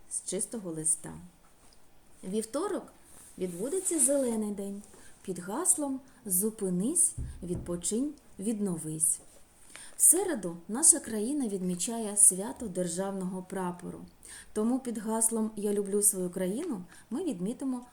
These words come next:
жовто-блакитними кольорами. Четвер під гаслом "В здоровому тілі здоровий дух" ми відмітимо червоним кольором. А в п'ятницю у нас буде веселковий день,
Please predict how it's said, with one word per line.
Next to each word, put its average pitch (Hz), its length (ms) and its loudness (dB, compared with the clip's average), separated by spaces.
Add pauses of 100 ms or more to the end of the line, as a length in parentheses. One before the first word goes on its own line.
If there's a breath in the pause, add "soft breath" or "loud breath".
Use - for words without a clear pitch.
(100)
жовто-блакитними 196 1000 -6 (140)
кольорами. 165 540 -4 (720 loud breath)
Четвер 202 520 0 (380 loud breath)
під 185 160 -6
гаслом 220 420 -2 (240)
"В 208 60 -6
здоровому 214 600 4
тілі 208 300 2
здоровий 202 400 0
дух" 359 360 -2 (180)
ми 240 240 -2
відмітимо 277 600 -2 (260 loud breath)
червоним 196 720 -6 (220)
кольором. 175 600 -6 (340 loud breath)
А 180 100 -6
в 185 140 -8
п'ятницю 294 800 -6
у 190 80 -8
нас 277 320 -8
буде 233 400 -6 (260 loud breath)
веселковий 247 1120 4
день, 170 420 -4